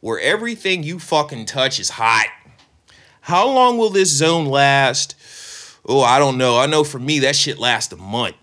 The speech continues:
I mean, 'cause you'll hit it a few times. All right, you, you continue to do it, you'll just hit it. Look, man, for one fucking month, your man was fucking hot.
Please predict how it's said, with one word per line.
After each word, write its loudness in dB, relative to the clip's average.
I -6
mean, -8
'cause -6
you'll 4
hit 2
it 2
a -2
few -10
times. -6
All -8
right, -6
you, -10
you -12
continue -6
to 0
do 2
it, -2
you'll 2
just -2
hit -2
it. -8
Look, -6
man, -10
for -12
one 0
fucking -4
month, -4
your -6
man 0
was -4
fucking 0
hot. -8